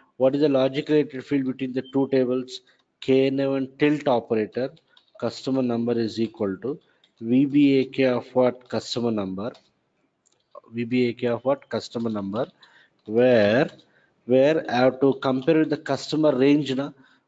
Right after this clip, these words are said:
What is the customer range I entered? I entered in the select option. What is that? S O underscore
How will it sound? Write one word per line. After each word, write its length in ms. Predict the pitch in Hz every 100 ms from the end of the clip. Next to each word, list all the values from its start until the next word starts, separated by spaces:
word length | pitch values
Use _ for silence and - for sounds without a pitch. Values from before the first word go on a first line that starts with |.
| -
What 140 | 127
is 60 | 139
the 60 |
customer 500 | 143 131 131 - 143
range 280 | 131 139 135
I 140 | 135 127
entered? 320 | 123 131 131
I 100 | 120
entered 300 | 120 117 131
in 80 | 123
the 80 | 117
select 380 | - 123 -
option. 380 | 117 104 - 104
What 140 | 110 120
is 80 |
that? 200 | 123 127
S 220 | 117 107 135
O 80 | 131
underscore 600 | 123 123 - 190 214